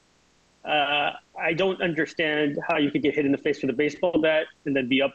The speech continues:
two seconds later. I, I don't understand that. I don't understand the point of it. Uh, if it's not a finish or, or if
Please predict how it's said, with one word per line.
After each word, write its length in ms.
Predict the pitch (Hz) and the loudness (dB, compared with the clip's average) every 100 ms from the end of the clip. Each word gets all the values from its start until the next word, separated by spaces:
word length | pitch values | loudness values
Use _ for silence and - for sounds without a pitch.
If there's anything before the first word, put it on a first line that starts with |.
| _ | _
two 200 | - - | -16 -8
seconds 360 | - 143 135 127 | -4 -2 -2 0
later. 400 | 143 170 160 - - | 0 2 0 -2 -4
I, 140 | 135 127 - | -4 -4 -6
I 100 | 139 | -6
don't 380 | 120 127 123 - - | 0 0 0 -4 -6
understand 600 | 131 123 110 - 151 165 | -4 -2 -4 -4 -2 0
that. 160 | 180 175 | 2 2
I 120 | 135 | 2
don't 180 | 123 120 | 2 0
understand 360 | 117 110 - 110 | -2 -4 -8 -6
the 20 | - | -2
point 180 | 147 | 0
of 80 | 170 | 2
it. 140 | 175 - _ _ - _ _ _ - | 0 -2 _ _ -20 _ _ _ -6
Uh, 500 | 131 127 123 123 117 - _ _ _ _ _ _ | 0 0 0 0 -4 -8 _ _ _ _ _ _
if 140 | 156 - | -8 -4
it's 200 | 143 - | -6 0
not 160 | 175 170 - _ _ - | -2 -2 -10 _ _ -4
a 100 | 151 - | -4 0
finish 560 | 170 175 190 175 - - | 0 2 2 0 -4 -2
or, 300 | 156 147 - _ _ _ | 0 0 -2 _ _ _
or 420 | - 147 147 - - _ | 0 2 2 -2 -6 _
if 160 | - 139 | -2 -2